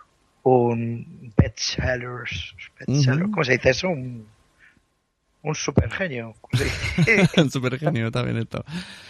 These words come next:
Speaker 2: Pero aparte de esto tenéis vuestro, porque da, da la sensación de que tú vives de,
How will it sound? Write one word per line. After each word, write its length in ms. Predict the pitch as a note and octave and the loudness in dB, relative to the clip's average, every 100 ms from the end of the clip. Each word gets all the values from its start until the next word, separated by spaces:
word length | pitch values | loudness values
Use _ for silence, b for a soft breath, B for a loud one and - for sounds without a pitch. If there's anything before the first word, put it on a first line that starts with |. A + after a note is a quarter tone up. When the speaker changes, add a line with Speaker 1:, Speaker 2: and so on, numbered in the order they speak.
| B B B | B B B
Speaker 2:
Pero 140 | A#2+ | 6
aparte 220 | A2+ A2+ | 6 6
de 60 | A#2+ | 4
esto 120 | B2 | 4
tenéis 220 | D3+ D#3 | 4 4
vuestro, 640 | A#2+ B2+ A2 G#2+ G2+ F#2 A#1+ | 4 4 4 6 6 4 2
porque 180 | A2+ A2 | 2 4
da, 120 | G#2+ - | 4 2
da 180 | A2 A#2 | 4 6
la 20 | |
sensación 400 | C3+ C#3 C#3+ D3+ | 6 4 2 2
de 100 | E3 | 2
que 140 | D3 | 0
tú 540 | C3 - B2+ C#3 E3+ D3 | 0 2 4 4 2 0
vives 380 | B2+ B2 C#3 D3+ | 2 4 6 4
de, 560 | D#3+ D3 C3+ - - | 2 2 2 0 -2